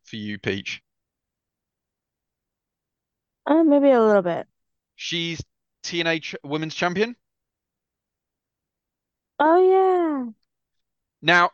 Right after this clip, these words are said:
Speaker 1: which, I
Speaker 2: I
Speaker 1: mean,
Speaker 2: see
Speaker 1: shows
Speaker 2: that.
Speaker 1: they've got a really, it shows they've got a kind of thing with, uh, T N A, which is really good to see, and it shows that, um,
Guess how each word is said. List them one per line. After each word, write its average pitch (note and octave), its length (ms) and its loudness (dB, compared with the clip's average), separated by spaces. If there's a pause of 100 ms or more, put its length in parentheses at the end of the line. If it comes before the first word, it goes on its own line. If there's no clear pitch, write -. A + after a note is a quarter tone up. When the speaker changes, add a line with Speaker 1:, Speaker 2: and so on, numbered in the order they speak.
(160)
Speaker 1:
which, F3+ 260 -6
I A3+ 60 2
Speaker 2:
I A#3 40 4
Speaker 1:
mean, G#3 120 -2
Speaker 2:
see A#3+ 100 -4
Speaker 1:
shows C4 200 4
Speaker 2:
that. D4 80 4
Speaker 1:
they've C#4+ 120 -6
got C#4+ 200 -8
a G3+ 40 -12
really, F#3+ 320 -4
it E3 160 -2
shows G3+ 240 -2
they've E3 120 -2
got D3+ 160 0
a C#3+ 200 -2
kind D#3 200 0
of B2+ 80 -12
thing C3 280 -4
with, G#2+ 300 -8
uh, F2+ 760 0
T C3+ 160 -4
N G#2+ 60 0
A, F#2+ 120 -4
which A2+ 120 -10
is G3 80 -8
really G3+ 140 -4
good D#3+ 120 -8
to B2+ 80 -16
see, A#2 200 -2
and F#2+ 100 -6
it - 100 -18
shows A2 280 -4
that, G2+ 200 0
um, F#2+ 340 -2